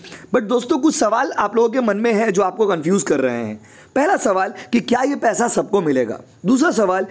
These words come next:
कि ये प्राइवेट स्कूल वालों को मिलेगा कि नहीं मिलेगा? तीसरा सवाल ये टेन को मिलेगा, इलेवन को मिलेगा, ट्वेल्व को मिलेगा? चौथा सवाल पैसा कब मिलेगा? और पांचवा सवाल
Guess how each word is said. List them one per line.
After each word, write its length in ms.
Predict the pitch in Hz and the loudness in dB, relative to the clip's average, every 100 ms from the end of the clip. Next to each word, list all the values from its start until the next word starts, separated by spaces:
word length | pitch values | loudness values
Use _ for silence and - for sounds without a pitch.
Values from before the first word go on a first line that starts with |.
| - - | -10 0
कि 80 | 233 | 2
ये 80 | 269 | 2
प्राइवेट 380 | 202 190 254 | 0 0 -2
स्कूल 260 | - 262 254 | 0 2 4
वालों 220 | 233 226 | 2 2
को 140 | 233 240 | 0 0
मिलेगा 300 | 185 202 214 | 2 2 0
कि 140 | 202 | 0
नहीं 140 | 175 | 2
मिलेगा? 360 | 147 123 110 113 - - - | 2 0 -2 -8 -18 -20 -2
तीसरा 260 | - 226 320 | 0 2 2
सवाल 380 | 240 196 190 - - - _ _ _ _ _ _ _ - - | 2 0 0 -4 -12 -20 _ _ _ _ _ _ _ -20 -2
ये 100 | 180 | 0
टेन 220 | 220 208 202 | 2 0 0
को 120 | 233 | 0
मिलेगा, 320 | 233 220 247 | 2 0 2
इलेवन 300 | 226 180 208 | 2 0 0
को 80 | 214 | 0
मिलेगा, 320 | 220 214 233 240 | 2 2 2 0
ट्वेल्व 300 | 190 180 175 | 2 2 2
को 100 | 151 | 0
मिलेगा? 300 | 123 110 110 - - - | 0 0 -4 -14 -18 -2
चौथा 260 | 233 285 | 0 2
सवाल 320 | 277 220 202 214 | 0 0 0 -2
पैसा 340 | 220 175 247 247 | -2 0 -2 0
कब 140 | 214 202 | -2 0
मिलेगा? 340 | 180 143 127 | 2 2 2
और 120 | 175 | 0
पांचवा 360 | 180 180 180 262 | -2 -4 0 0
सवाल 320 | 262 165 165 | 2 0 -2